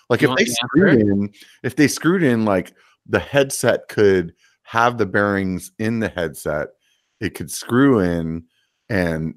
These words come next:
Speaker 1: then you wouldn't need, like, some tool, like, whenever you're, it's, like, your bearings or whatever, like, just buy another headset and just, I mean, obviously, like, a Chris King's, like, super expensive, but, like,
Speaker 2: Sure.
Speaker 1: in my head, I'm like, "Oh, you could just, like,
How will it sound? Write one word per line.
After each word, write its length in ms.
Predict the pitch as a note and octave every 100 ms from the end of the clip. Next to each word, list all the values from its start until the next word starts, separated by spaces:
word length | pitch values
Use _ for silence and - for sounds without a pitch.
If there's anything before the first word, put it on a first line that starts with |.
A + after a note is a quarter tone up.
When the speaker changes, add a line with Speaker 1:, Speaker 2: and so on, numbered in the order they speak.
| -
Speaker 1:
then 300 | F2+ A#2 B2+
you 120 | A#2
wouldn't 380 | G2+ A#2 A#2 A2
need, 380 | G2 G2+ G#2 F#2+
like, 200 | F2+ E2
some 300 | - G2+ F#2
tool, 400 | - C#3+ G2+ D#2+
like, 220 | D2+ E2+
whenever 340 | F2+ F2+ F2+
you're, 200 | F2 E2+ -
it's, 220 | F2 -
like, 180 | E2 B1+
your 80 | D#2+
bearings 400 | F2+ F2 E2+ E2+
or 60 |
whatever, 400 | E2 E2 E2 D#2+ D2+
like, 140 | D#2+
just 220 | - E2
buy 120 | D2+
another 220 | E2 E2 D#2+
headset 540 | D2+ D2+ - D2+ D2+ _ - _
and 80 | F2
just, 240 | E2+ - -
I 120 | G#2
mean, 220 | F#2+ F2+ -
obviously, 460 | E2+ D#2 D2 D2
like, 180 | D2 C#2+
a 60 | -
Chris 240 | D2+ -
King's, 320 | C#2+ C#2 C2+
like, 100 | G1+
super 320 | - - -
expensive, 460 | G1+ - C2+ - B1+
but, 160 | C#2+ C#2
like, 180 | D#2
Speaker 2:
Sure. 160 | - G#2+ -
Speaker 1:
in 80 | C3
my 180 | B2+ C#3
head, 120 | B2
I'm 140 | A#2 A2
like, 160 | G#2 G2+
"Oh, 120 | B3+
you 160 | G2+
could 140 | F#2+ G2+
just, 220 | G#2+ -
like, 260 | F2+ F2